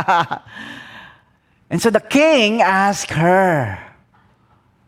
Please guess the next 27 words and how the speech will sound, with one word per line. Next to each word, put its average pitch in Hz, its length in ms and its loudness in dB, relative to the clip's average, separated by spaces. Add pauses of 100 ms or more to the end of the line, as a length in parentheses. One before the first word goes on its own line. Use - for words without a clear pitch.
(220)
"What 185 160 -6
do 226 80 -4
you 226 160 0
want?" 233 400 0
Eto 113 400 -2
na. 98 160 -12 (960)
Will 107 160 -4
she - 240 -12
speak? - 560 -10 (1120)
Will 139 160 0
she 139 240 -2 (1200)
speak - 720 -2
to 156 80 2
the 175 80 2
king 208 320 0
in 135 80 2
front 185 400 -2
of 117 160 -2
the 113 160 0
generals 190 640 0
and 113 160 -2
the 117 80 0
officers? 208 960 -4 (960)
What 247 240 -2
will 277 160 -4
she 285 320 0
do? 107 400 -4